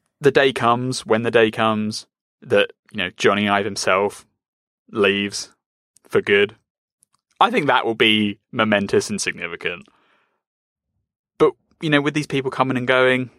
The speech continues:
there's a reason at the end of the day that you don't know them until they're written down. Like, you don't know their names. Like, they are a secretive group, but they are, for better, you know, they are replaceable at the end of the day, and they have new talent coming all the time.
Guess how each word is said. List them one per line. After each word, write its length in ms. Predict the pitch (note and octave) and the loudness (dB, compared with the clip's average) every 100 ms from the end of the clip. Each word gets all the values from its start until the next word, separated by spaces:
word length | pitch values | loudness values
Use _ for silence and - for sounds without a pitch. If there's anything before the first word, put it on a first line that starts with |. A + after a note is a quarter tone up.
| _ _ _ _ _ _ | _ _ _ _ _ _
there's 180 | D#3+ F#3+ | 2 4
a 80 | G3 | 4
reason 400 | E3+ D#3 C3+ A2+ | 2 0 0 -2
at 100 | - | 0
the 140 | A2 | 2
end 120 | A2 G#2 | 0 -2
of 40 | |
the 60 | G2+ | -2
day 220 | G#2 F#2+ | 0 2
that 220 | F#2+ - - - | 0 -6 -8 -8
you 120 | A2 | 0
don't 220 | G2+ E2+ | 0 0
know 180 | F2+ F2+ | -6 -6
them 180 | F2 F2+ | -10 -12
until 200 | - F#2+ | -8 -8
they're 120 | F2 | -8
written 240 | F2 F2 | -12 -14
down. 320 | E2+ E2 F2 - | -14 -14 -16 -10
Like, 160 | F2 - | -8 -6
you 80 | A2 | -4
don't 180 | G2+ | -2
know 120 | G2 F2 | -2 -6
their 120 | F2 | -10
names. 480 | F2 F2 F2+ - - | -14 -16 -16 -12 -2
Like, 200 | G2 - - | -2 -2 -2
they 120 | D3+ | 2
are 100 | F3+ | 2
a 40 | F3 | 2
secretive 480 | - D#3 D3 C3 | -4 -4 -4 -4
group, 340 | - B2+ C#3+ - | -2 -2 -2 -4
but 240 | A#2 G#2 _ _ _ _ _ _ _ _ _ _ _ _ _ _ _ _ _ - | -4 -4 _ _ _ _ _ _ _ _ _ _ _ _ _ _ _ _ _ -4
they 140 | D3 | 0
are, 260 | D#3 D3+ C#3+ - - _ - _ - - _ _ _ _ _ _ | 4 4 2 -4 -20 _ -20 _ -20 -20 _ _ _ _ _ _
for 180 | - D3 | -4 0
better, 240 | C#3+ - E3+ | 0 -2 -4
you 100 | D#3 | -2
know, 80 | |
they 120 | D3+ F#3 | 0 2
are 140 | A3+ | 2
replaceable 560 | A2+ - F#2+ G2+ F2+ F#2 | 0 0 -4 -4 -8 -8
at 40 | |
the 60 | F2 | -8
end 100 | F#2+ | -8
of 60 | F#2+ | -2
the 60 | |
day, 80 | G2 | 0
and 100 | G#2+ | 2
they 80 | A2 | 0
have 160 | B2 | -2
new 200 | A#2+ A#2 | -2 -6
talent 300 | A2+ A#2 A#2+ | 0 0 0
coming 300 | A2+ B2 B2 | -4 -8 -6
all 80 | B2+ | -6
the 100 | B2+ | -6
time. 500 | - A#2+ A#2+ E2+ - | -6 -4 -4 -4 -10